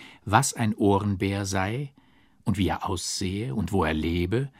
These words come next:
und warum man noch nie etwas von ihm gehört habe. Das Mädchen schloss die Augen und wollte einschlafen. Doch so fest es auch die Augen zudrückte,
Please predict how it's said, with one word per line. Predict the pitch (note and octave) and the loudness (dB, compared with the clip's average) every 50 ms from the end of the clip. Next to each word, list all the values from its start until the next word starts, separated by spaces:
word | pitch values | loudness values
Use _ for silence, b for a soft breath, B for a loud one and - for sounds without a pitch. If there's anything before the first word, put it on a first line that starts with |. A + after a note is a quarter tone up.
| b b b b b b b b b | b b b b b b b b b
und | C3 B2 A2+ A2 | 4 6 6 8
warum | A2+ A2 G#2+ D3 D3 | 6 8 8 8 6
man | C#3+ B2 | 6 6
noch | A2 G2+ - - | 6 4 4 4
nie | A2+ A2 A#2+ C3+ | 4 4 6 4
etwas | A#2 - - B2+ A2+ | 2 0 -2 -2 -2
von | - - A2+ A2+ | -2 -2 0 0
ihm | A2 G#2+ A2+ | 2 2 4
gehört | A2+ A#2 A#2+ D3+ F3+ F#3+ F3+ - - | 2 2 2 2 0 0 -2 -4 -6
habe. | - E2 D#2 D2+ C#2+ C#2 - - - _ _ _ _ _ _ _ _ _ _ _ _ _ _ _ _ _ _ _ _ _ _ _ _ _ _ _ _ _ _ _ _ _ _ _ | -6 -6 -6 -6 -10 -12 -14 -18 -20 _ _ _ _ _ _ _ _ _ _ _ _ _ _ _ _ _ _ _ _ _ _ _ _ _ _ _ _ _ _ _ _ _ _ _
Das | - E3 C3 - | -4 0 4 8
Mädchen | F3+ G3 G#3+ - - - F3 D3 | 8 8 8 6 4 2 2 2
schloss | - - C3+ D3 D#3 - - | 2 2 2 2 0 0 -4
die | - A#2+ - - | -4 -2 2 4
Augen | G2 G#2+ A2 A#2 A#2 A2 | 6 6 6 6 4 2
und | G#2 F#2+ - | 2 2 2
wollte | G2 F#2 F#2 - - - | 0 -2 -2 -2 -2 0
einschlafen. | F#2 F2+ - - - - - D#2+ D#2 D#2+ D#2+ - - - F#2+ F#2 E2 - b b b b b b b b b b | 0 0 0 -2 -4 -6 -4 -4 -6 -6 -8 -10 -12 -14 -12 -12 -12 -14 b b b b b b b b b b
Doch | b D3+ C#3 | b 2 4
so | - - E3+ | 4 4 4
fest | - - - - G#3 A3+ - - - - | 2 2 2 2 2 4 2 0 -2 -4
es | G3 - - | -4 -4 -2
auch | F3 E3 - | -4 -4 -4
die | - F3+ - | -4 -4 -2
Augen | C#3 D3 C#3+ C3 A#2+ G#2 | 0 0 0 0 -2 -2
zudrückte, | - - - F#3 G#3 E3+ D#3+ D3+ E3 D#3+ - - - E3 D3+ | -2 0 0 0 0 0 0 -2 -2 -2 -4 -4 -4 -4 -4